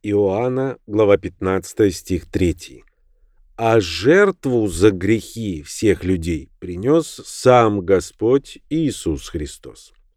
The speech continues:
Это доказывает то, что Бог существует, Бог благ и что Бог есть любовь. И далее мы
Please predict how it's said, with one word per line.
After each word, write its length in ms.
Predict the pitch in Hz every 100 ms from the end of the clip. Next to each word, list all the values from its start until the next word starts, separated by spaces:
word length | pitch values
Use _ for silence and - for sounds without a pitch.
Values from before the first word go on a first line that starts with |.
| -
Это 640 | - 80 87 - 95 95 -
доказывает 960 | 87 110 98 - 120 104 80 71 73 - _
то, 260 | 143 156 -
что 340 | - - 92
Бог 480 | 85 101 147 - -
существует, 1200 | - 135 131 - 120 - 120 135 151 - _ _ _ _ _ _
Бог 600 | 95 120 160 139 - _
благ 800 | - 80 85 113 156 165 - - _ -
и 160 | 113
что 420 | 104 - - 113
Бог 500 | 90 80 110 131 - -
есть 580 | 87 92 87 - _ - -
любовь. 600 | 90 - 87 71 - _ _ _ _ _ _ _ _ -
И 120 | 71
далее 480 | 73 98 107 107 98
мы 340 | 95 98